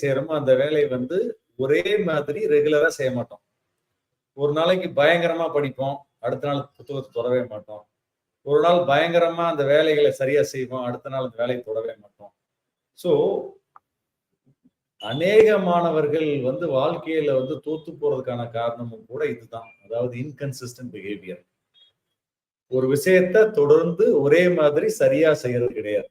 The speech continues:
ஏன்னா, ரெண்டு நாள் பண்ணுவோம். இப்ப நிறைய ஸ்டூடெண்ட்ஸ் எடுத்துக்கோங்களேன், அவங்க என்ன பண்ணுவான், எக்ஸாமுக்கு முன்னாடி மட்டும் படிப்பாங்க. இலெவன்த் ஹவர் பிரிப்பரேஷன் அப்படின்னு சொல்றாங்க. நினைச்சு பாருங்க, இலெவன்த் ஹவர் பிரிப்பரேஷன் எக்ஸாமுக்கு முத நாள் படிச்சுட்டே சில பேர் வந்து நிறைய மார்க் எடுப்பாங்க.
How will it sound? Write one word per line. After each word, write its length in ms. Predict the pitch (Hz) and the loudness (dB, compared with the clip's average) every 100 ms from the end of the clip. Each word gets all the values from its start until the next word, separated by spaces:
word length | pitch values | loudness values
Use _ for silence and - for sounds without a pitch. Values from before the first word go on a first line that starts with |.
| _ - | _ -16
ஏன்னா, 420 | 113 131 208 - _ _ _ _ | -10 -8 -10 -12 _ _ _ _
ரெண்டு 220 | 143 143 | -2 2
நாள் 160 | 143 160 | 2 2
பண்ணுவோம். 360 | 143 143 139 | 0 0 0
இப்ப 140 | 131 131 | 2 0
நிறைய 300 | 131 156 160 | 4 6 4
ஸ்டூடெண்ட்ஸ் 420 | - 175 170 - | 2 -2 -2 0
எடுத்துக்கோங்களேன், 500 | 147 139 135 127 127 | -2 -2 -4 -2 -2
அவங்க 260 | 127 127 143 | -2 -2 -4
என்ன 0 | |
பண்ணுவான், 440 | 139 135 139 131 | -6 -4 -2 -2
எக்ஸாமுக்கு 440 | - 175 170 151 131 135 | 2 4 4 2 -8 -8
முன்னாடி 320 | 156 165 147 | -2 0 0
மட்டும் 300 | 135 - 190 | -4 -6 -2
படிப்பாங்க. 460 | 147 165 127 - _ - | -2 -2 -6 -8 _ -4
இலெவன்த் 300 | 123 147 143 | 0 0 2
ஹவர் 140 | 135 - | 2 2
பிரிப்பரேஷன் 500 | 127 113 110 110 127 | -4 -2 0 -2 -10
அப்படின்னு 220 | 117 110 | -20 -18
சொல்றாங்க. 320 | 107 104 92 - _ _ _ _ _ _ _ - | -14 -12 -12 -14 _ _ _ _ _ _ _ -6
நினைச்சு 240 | 147 175 | -2 0
பாருங்க, 320 | 185 165 151 135 | 4 4 6 6
இலெவன்த் 460 | 151 175 180 180 | 6 6 4 4
ஹவர் 140 | 180 180 | 6 4
பிரிப்பரேஷன் 840 | 170 151 160 151 - 151 143 135 - _ _ _ - | 2 4 4 4 0 -8 -8 -10 -14 _ _ _ -12
எக்ஸாமுக்கு 520 | 123 123 170 170 156 | -6 0 2 0 0
முத 220 | 143 151 | 0 2
நாள் 260 | 165 165 160 | 2 2 2
படிச்சுட்டே 840 | 147 147 147 151 - 180 220 220 - _ | 4 4 2 -10 -2 4 4 4 0 _
சில 240 | 147 151 147 | -6 -2 2
பேர் 180 | 170 | 2
வந்து 180 | 160 156 | 2 2
நிறைய 240 | 147 151 147 | 4 4 4
மார்க் 280 | 143 131 | 2 0
எடுப்பாங்க. 360 | 123 117 - | -4 -6 -8